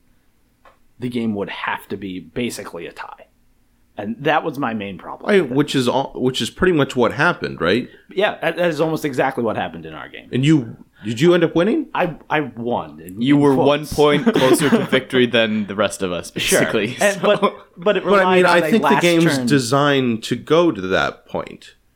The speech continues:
Speaker 2: right?
Speaker 1: Sure. I, I suppose. Yeah.
Speaker 2: It's not, it's not, to explain to the listeners how, how this works,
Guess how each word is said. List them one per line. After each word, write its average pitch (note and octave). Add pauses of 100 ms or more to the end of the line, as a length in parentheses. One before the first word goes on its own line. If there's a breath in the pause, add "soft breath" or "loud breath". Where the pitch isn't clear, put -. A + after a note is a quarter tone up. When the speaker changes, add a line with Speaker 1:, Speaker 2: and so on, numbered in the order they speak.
(300)
Speaker 2:
right? -
Speaker 1:
Sure. G4 (280)
I, D4
I C4
suppose. D#3+ (340)
Yeah. -
Speaker 2:
It's D3+
not, E3 (380 loud breath)
it's B2
not, G#2+
to C#3+
explain D3+
to C3
the A2
listeners A2
how, G2
how G2+
this F2
works, A2